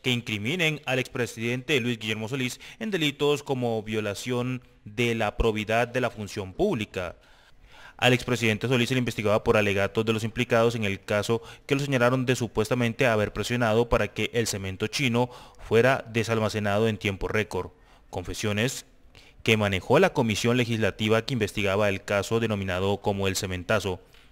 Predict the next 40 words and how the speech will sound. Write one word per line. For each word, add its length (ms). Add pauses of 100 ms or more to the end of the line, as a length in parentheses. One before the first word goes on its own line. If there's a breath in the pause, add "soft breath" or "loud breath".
(520 soft breath)
para 200
con 180
eso 280
instruir 380
una 140
denuncia 580
que 140
no 160
prosperó 460 (200 loud breath)
por 220
falta 420
de 80
pruebas. 640 (600 loud breath)
También 280
quedó 240
desestimado 540
el 80
señalamiento 500
de 80
que 80
el 80
exmandatario 580
presionó 420
al 100
Ministerio 500
de 80
Economía 520
para 200
que 80
se 240
reformara 480
el 80
reglamento 500
de 60
importación 680
de 120
cemento 400
en 80
Costa 240
Rica 400